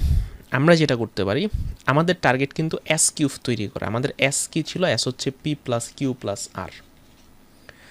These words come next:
এস জিনিসটা হচ্ছে পি plus কিউ আর, পি plus কিউ plus আর, অর্থাৎ আমাদের এইটা বানাইতে হবে, ওকে।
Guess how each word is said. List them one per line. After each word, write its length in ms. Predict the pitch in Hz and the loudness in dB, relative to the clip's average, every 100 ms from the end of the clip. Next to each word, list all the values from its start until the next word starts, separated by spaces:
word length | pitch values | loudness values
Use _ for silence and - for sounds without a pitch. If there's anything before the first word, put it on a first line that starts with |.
| - - 110 | -20 -4 -4
এস 60 | 107 135 | -2 -2
জিনিসটা 300 | 139 139 151 | -4 -4 -6
হচ্ছে 140 | - 196 | -2 0
পি 80 | 170 - | 0 -2
plus 160 | 123 - | -4 -4
কিউ 100 | 113 - | -8 -8
আর, 60 | - - - _ - _ _ - | -8 -14 -20 _ -20 _ _ -2
পি 80 | 156 | 0
plus 160 | - 120 - | 0 -2 -2
কিউ 100 | 120 | -6
plus 140 | - - | -6 -8
আর, 60 | - - | -8 -4
অর্থাৎ 180 | - 151 127 | -2 -2 0
আমাদের 180 | 131 165 - | 0 0 2
এইটা 160 | 147 170 139 | 4 6 4
বানাইতে 320 | 117 101 - - | 2 -2 -6 -10
হবে, 160 | - - - - - - | -12 -14 -16 -18 -20 -14
ওকে। 120 | - | -4